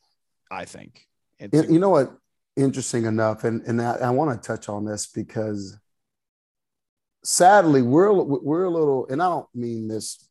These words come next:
Speaker 2: loosely, you know, we have a little P T S D because we've had the resources before N I L. We were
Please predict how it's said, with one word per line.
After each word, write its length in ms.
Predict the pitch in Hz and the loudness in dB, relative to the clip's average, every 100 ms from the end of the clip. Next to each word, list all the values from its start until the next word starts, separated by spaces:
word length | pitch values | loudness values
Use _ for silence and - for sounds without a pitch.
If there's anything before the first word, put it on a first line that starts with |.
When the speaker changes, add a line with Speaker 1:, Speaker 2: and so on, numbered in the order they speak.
| _ | _
Speaker 2:
loosely, 520 | 113 117 - 107 104 | -4 -2 -4 -4 -4
you 120 | 110 | -4
know, 80 | 110 | -4
we 100 | 123 | 0
have 140 | 175 139 | 0 0
a 40 | |
little 160 | 127 110 | -2 -4
P 220 | - 117 | -8 -10
T 220 | - 107 | -8 -8
S 200 | 98 - | -8 -12
D 160 | - 107 | -8 -8
because 320 | 104 113 101 | -6 -6 -4
we've 180 | 156 185 | -4 0
had 260 | 156 143 | 0 0
the 80 | 127 | -2
resources 560 | 101 117 - 107 - 104 | -6 -6 -8 -10 -10 -10
before 360 | 110 151 156 | -8 -4 -4
N 80 | 131 | -4
I 240 | 123 110 | -4 -4
L. 340 | 110 123 104 104 _ _ _ _ _ _ _ _ | -4 -4 -6 -12 _ _ _ _ _ _ _ _
We 400 | 123 175 208 214 | 2 4 4 2
were 460 | 180 139 170 170 | 2 2 2 2